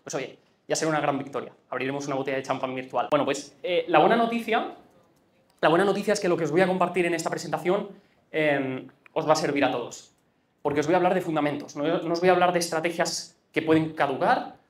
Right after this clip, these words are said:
os voy a hablar de lo que ha funcionado toda la vida y seguirá funcionando toda la vida más. Y con esta habilidad, que no os digo que en una presentación seamos unos cracks de las conversaciones, pero co-, si poco a poco nos vamos adentrando den-, dentro de esta habilidad, em,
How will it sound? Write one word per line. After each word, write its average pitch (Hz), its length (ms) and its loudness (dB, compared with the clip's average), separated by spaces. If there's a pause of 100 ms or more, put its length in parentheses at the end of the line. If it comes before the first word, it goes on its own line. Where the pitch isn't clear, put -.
os 139 100 -10
voy 165 80 2
a - 20 4
hablar 180 180 2
de 170 60 0
lo 160 80 2
que 160 60 -2
ha 160 40 -2
funcionado 165 440 -4
toda 160 180 2
la 143 80 0
vida 123 240 -10 (300)
y 151 80 -12
seguirá 143 240 0
funcionando 160 540 -2
toda 156 200 2
la 143 80 4
vida 135 160 -2
más. - 420 -10 (280)
Y 151 160 -8
con 160 160 4
esta 185 160 2
habilidad, 190 560 0 (260)
que 135 60 -10
no 143 60 -4
os 147 40 -4
digo 147 140 0
que 139 60 -2
en 143 60 0
una 147 80 4
presentación 143 540 -4
seamos 139 300 -4
unos 143 160 -6
cracks 160 180 -2
de 151 80 -2
las 143 140 0
conversaciones, 175 460 -6
pero 151 200 -4
co-, - 320 -2
si - 460 -8
poco 202 160 2
a - 20 -2
poco 220 160 -2
nos 175 120 -4
vamos 202 200 -2
adentrando 175 560 0
den-, 151 220 -6 (100)
dentro 190 300 -2
de 180 60 -2
esta 170 160 -4
habilidad, 160 420 -2 (760)
em, 135 500 -2